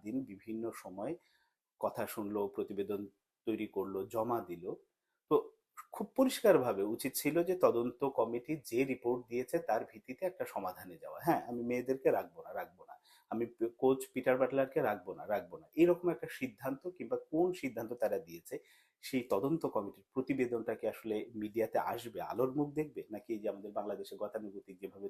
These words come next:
চলতে থাকে একইভাবে চলছে? তদন্ত কমিটি সাত দিন রিপোর্ট দিয়েছিল, সাত দিন পরে সেই রিপোর্ট প্রকাশ হবে কি হবে না, এটা আলোর মুখ দেখবে না। এটা আমরা বিভিন্ন সময়, মানে, রাজনৈতিক কর্মকাণ্ড থেকে শুরু করে বিভিন্ন ক্রিকেট বোর্ডেও দেখেছি, ওয়ার্ল্ড কাপে খারাপ করে তারপরে তদন্ত কমিটি হয়,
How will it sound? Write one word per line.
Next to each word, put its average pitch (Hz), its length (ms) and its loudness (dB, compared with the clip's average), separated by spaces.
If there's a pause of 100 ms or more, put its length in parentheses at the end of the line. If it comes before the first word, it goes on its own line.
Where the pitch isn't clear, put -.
চলতে 104 260 -6
থাকে - 280 -16 (420)
একইভাবে 104 440 -2 (120)
চলছে? 95 300 -4 (200)
তদন্ত 95 340 -6
কমিটি 95 320 -8
সাত 107 280 0
দিন 101 180 -8
রিপোর্ট 92 340 -8
দিয়েছিল, 92 380 -8 (560)
সাত 104 220 0
দিন 98 120 -8 (100)
পরে 95 220 -4
সেই 101 180 -8
রিপোর্ট 92 400 -8
প্রকাশ 95 300 -6
হবে 95 240 -8
কি - 120 -12
হবে 135 180 -6
না, 202 80 -6
এটা 131 140 2
আলোর 90 200 0
মুখ 85 180 -10
দেখবে 82 220 -18
না। 220 80 -10
এটা 165 160 2
আমরা 127 140 6 (100)
বিভিন্ন 127 320 0
সময়, 85 320 -10
মানে, 98 260 -12
রাজনৈতিক 113 420 -2
কর্মকাণ্ড 117 440 4 (120)
থেকে 123 160 -4
শুরু 110 200 -6
করে 117 200 0
বিভিন্ন 107 300 -6
ক্রিকেট 107 340 -6
বোর্ডেও 107 260 0
দেখেছি, 95 360 -12
ওয়ার্ল্ড 98 240 0
কাপে 113 180 0
খারাপ 117 320 2
করে 165 160 -4 (440)
তারপরে 110 260 2
তদন্ত 110 360 0
কমিটি 117 380 -2
হয়, 123 200 2